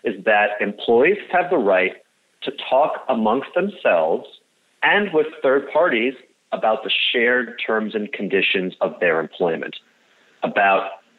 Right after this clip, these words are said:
how their managers treat them, about their pay,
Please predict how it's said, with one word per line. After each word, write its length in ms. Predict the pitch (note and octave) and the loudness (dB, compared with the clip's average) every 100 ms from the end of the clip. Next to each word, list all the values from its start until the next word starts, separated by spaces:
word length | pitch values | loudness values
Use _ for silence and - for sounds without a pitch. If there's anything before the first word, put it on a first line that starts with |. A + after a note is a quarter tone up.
| _ _ _ _ | _ _ _ _
how 260 | - A2 A#2 | -2 2 4
their 160 | G2 | 2
managers 680 | F#2 G#2 A#2 B2+ A2 B2+ B2 - | 2 2 2 2 2 2 0 -2
treat 260 | - C3 B2 | 0 0 2
them, 380 | B2+ C3+ D#3 G3 - _ _ _ - | 2 2 0 -6 -14 _ _ _ -8
about 380 | - F#2+ F2 - | -2 0 0 -4
their 160 | D#2 - - | -8 -8 -4
pay, 560 | A#2+ B2 C#3+ D#3 F3 | 2 4 4 2 -2